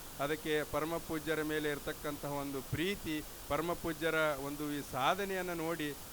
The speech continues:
ಹಲವಾರು ಜಗದ್ಗುರುಗಳವರು ಈ ಗ್ರಾಮಕ್ಕೆ ಬರ್ತಾರೆ ಅನ್ನುವಂಥ ವಿಚಾರವನ್ನ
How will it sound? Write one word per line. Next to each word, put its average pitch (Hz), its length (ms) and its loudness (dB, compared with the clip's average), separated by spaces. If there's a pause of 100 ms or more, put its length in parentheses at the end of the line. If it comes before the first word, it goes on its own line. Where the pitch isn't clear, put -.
ಹಲವಾರು 180 400 6
ಜಗದ್ಗುರುಗಳವರು 156 840 0
ಈ 139 320 0
ಗ್ರಾಮಕ್ಕೆ 135 640 -2
ಬರ್ತಾರೆ 147 480 0
ಅನ್ನುವಂಥ 143 400 -4
ವಿಚಾರವನ್ನ 135 680 -2